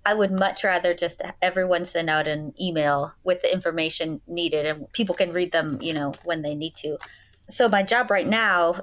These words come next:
the meetings are very concise and to the point. We don't spend a lot of time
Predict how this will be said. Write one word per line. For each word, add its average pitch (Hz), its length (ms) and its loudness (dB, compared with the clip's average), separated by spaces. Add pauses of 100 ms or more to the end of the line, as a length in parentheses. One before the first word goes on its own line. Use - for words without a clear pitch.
(120)
the 196 120 2
meetings 196 420 0
are 175 140 4
very 180 640 2 (240)
concise 196 720 2
and 165 160 2
to 202 100 -4
the 165 120 -2
point. - 720 0 (220)
We 185 120 2
don't 180 200 6
spend 175 260 2
a 170 40 4
lot 160 180 4
of 156 100 -6
time 160 680 0